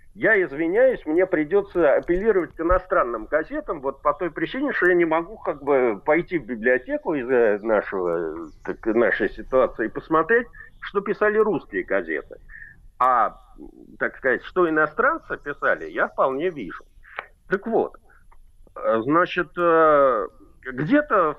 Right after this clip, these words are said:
в, э, последние месяцы, в ноябре, в декабре тысяча восемьсот восемьдесят девятого года, ан-, особенно английские газеты, надо сказать, что тогда американцы ещё ге-, ге-, гегемонизмом не страдали,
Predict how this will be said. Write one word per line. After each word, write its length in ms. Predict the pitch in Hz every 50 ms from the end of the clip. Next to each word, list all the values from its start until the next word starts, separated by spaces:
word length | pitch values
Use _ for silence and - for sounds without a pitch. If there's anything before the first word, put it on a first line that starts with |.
| - -
в, 80 | 147
э, 300 | 139 143 139 135 131 127
последние 600 | 123 - 147 147 - - 220 240 247 214 202 180 170
месяцы, 540 | 160 165 165 160 151 - 180 170 - 185 180
в 80 | 156
ноябре, 480 | 156 160 160 160 165 156 180 190 233 240
в 80 | 220 208
декабре 500 | 180 135 - 135 135 131 131 127 131 135
тысяча 340 | - - 196 208 - - 175
восемьсот 720 | 143 131 - 151 131 131 - - 190 202 208 202 - -
восемьдесят 880 | 120 104 107 156 202 208 - 202 175 135 120 123 123 - 143 113 104
девятого 500 | 104 117 131 165 190 202 - 143 139 135
года, 560 | 117 104 101 110 107 98 92 - 98 117 135 - - - - - - - - - - -
ан-, 260 | - 139 170 202 202
особенно 500 | - - 147 - - 247 226 226 196 165
английские 640 | 156 156 156 156 165 170 180 185 - - - 117 107
газеты, 600 | 95 107 113 107 98 98 98 87 - - 165 - - _ _ _ _ - - - - - - - _ - - - - -
надо 260 | 113 117 117 113 90
сказать, 300 | - - 123 123 120 98
что 120 | - 131 113
тогда 280 | - 123 120 120 123
американцы 640 | 120 104 101 107 107 120 - - 127 107 101 - -
ещё 200 | 107 98 - 120
ге-, 180 | 104 95 110 117
ге-, 160 | 104 104 113
гегемонизмом 960 | 113 117 120 131 156 135 147 147 151 156 160 165 160 139 107 107 123 123 117
не 100 | 123 131 127
страдали, 680 | - - - 135 143 175 240 277 285 262 - 101 85